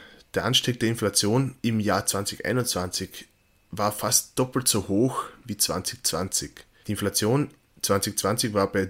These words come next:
durchschnittlichem Jahre, auf die, auf die Jahressicht bei eins Komma achtunddreißig Prozent. Im Jahr zwanzig einundzwanzig waren wir schon bei fast zwei Komma sieben Prozent. Da muss man dazu sagen,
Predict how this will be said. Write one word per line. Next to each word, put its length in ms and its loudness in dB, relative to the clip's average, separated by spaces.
durchschnittlichem 680 2
Jahre, 460 0
auf 160 -8
die, 140 -10
auf 120 -12
die 80 -6
Jahressicht 580 -2
bei 100 -4
eins 260 -2
Komma 180 -4
achtunddreißig 640 -6
Prozent. 520 -10
Im 120 0
Jahr 220 2
zwanzig 380 -2
einundzwanzig 640 0
waren 160 0
wir 60 2
schon 160 -2
bei 160 -4
fast 340 -4
zwei 200 2
Komma 260 -4
sieben 400 0
Prozent. 640 -8
Da 100 2
muss 220 6
man 120 6
dazu 220 2
sagen, 420 2